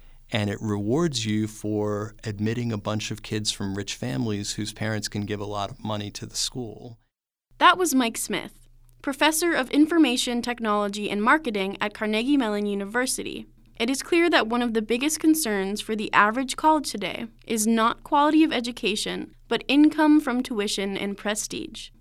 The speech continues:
Speaker 1: Georgia State University, their president was very socially minded and wanted to create opportunities for people he knew they were leaving out. And so he did all the right things. He de-emphasized S A T scores, he de-emphasized alumni giving,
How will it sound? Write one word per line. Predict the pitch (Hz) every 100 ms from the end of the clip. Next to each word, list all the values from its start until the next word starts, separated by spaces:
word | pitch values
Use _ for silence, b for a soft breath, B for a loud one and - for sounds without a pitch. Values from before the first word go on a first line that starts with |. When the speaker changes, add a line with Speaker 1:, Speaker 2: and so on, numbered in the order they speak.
| - -
Speaker 1:
Georgia | 117 120 120
State | 110 - 117 123 -
University, | 113 101 101 101 - 104 101 98 98
their | 104
president | 110 - 107 104 107 98 101 - -
was | 110 95
very | - 110 113
socially | 107 - 110 107 110 104
minded | 101 104 104 101 -
and | - 101 98
wanted | 104 110 101
to |
create | 104 110 104 101
opportunities | 98 - - 107 104 104 -
for | -
people | - 101 -
he | 98 104
knew | 104 107 107
they | 101
were | 98 98
leaving | 107 101 98 95
out. | 95 - - - b b b
And | - 98
so | - 107 104 104 98 b b b b
he | - - 131
did | 120 110 104
all | - 107 110
the | 110
right | 104 104
things. | - 110 98 - - -
He | 101 95
de-emphasized | 95 113 110 107 104 107 101 -
S | 101 -
A | 101
T | - 143
scores, | - 135 131 127
he | -
de-emphasized | 101 101 107 107 104 - 101 92
alumni | 104 95 98 95 92
giving, | - 135 131 123 120